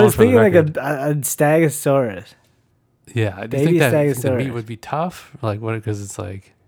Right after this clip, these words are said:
Speaker 1: You're right. I should probably go pterodactyl.
Speaker 2: So you
Speaker 1: The
Speaker 2: want
Speaker 1: birds, the birds are the dinosaurs.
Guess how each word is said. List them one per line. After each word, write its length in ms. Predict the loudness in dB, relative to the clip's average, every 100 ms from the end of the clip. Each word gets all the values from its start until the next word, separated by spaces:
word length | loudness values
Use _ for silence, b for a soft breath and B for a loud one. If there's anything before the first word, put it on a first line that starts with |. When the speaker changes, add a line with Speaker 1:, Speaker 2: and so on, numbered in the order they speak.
| _ _ _ _ _ _ _ _
Speaker 1:
You're 180 | 2 6
right. 200 | 6 6 4
I 120 | 0
should 160 | 2
probably 240 | 6 8 8
go 140 | 6
pterodactyl. 800 | 4 2 2 0 -2 -4 -10 -14 _ _ _ _ _ _ b b b
Speaker 2:
So 160 | -8 -4
you 140 | -2
Speaker 1:
The 60 | 2
Speaker 2:
want 100 | 6
Speaker 1:
birds, 380 | 8 8 4 0
the 80 |
birds 360 | 0 4 4 2
are 80 | 0
the 120 | 0
dinosaurs. 760 | 0 -2 -2 -4 -8 -10 -12